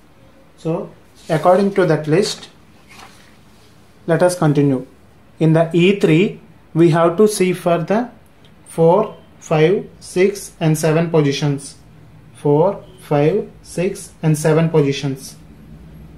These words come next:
According to E two, we need to check two, three, and six, seven positions. Two, three, six, and seven position. For E one,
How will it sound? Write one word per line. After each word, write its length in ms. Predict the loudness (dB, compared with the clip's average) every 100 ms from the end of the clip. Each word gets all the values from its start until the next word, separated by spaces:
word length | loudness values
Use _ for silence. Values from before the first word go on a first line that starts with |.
| -20 -20 -20 -20 -4
According 360 | -2 2 0 2
to 140 | 0
E 200 | 0 0
two, 280 | 2 2 0 -6 -2
we 140 | 0
need 180 | 2 2
to 80 | 0
check 340 | 2 -2 -2
two, 240 | 0 0 2
three, 360 | 2 2 -2 -8
and 180 | -4 -2
six, 240 | -2 -6 -2
seven 260 | 0 0
positions. 580 | 0 -2 -2 -8 -10 -20 -20 _ _ _ -4
Two, 340 | -2 0 -4 -10 -20 -12
three, 380 | -4 -2 -2 -8 -18 _ -4
six, 400 | -2 -2 -4 -16 -2
and 160 | -2
seven 300 | 2 2 2
position. 520 | 2 0 0 -4 -8 -12 _ _ _ _
For 240 | -4 -4 0
E 180 | 2 4
one, 360 | 4 0 -4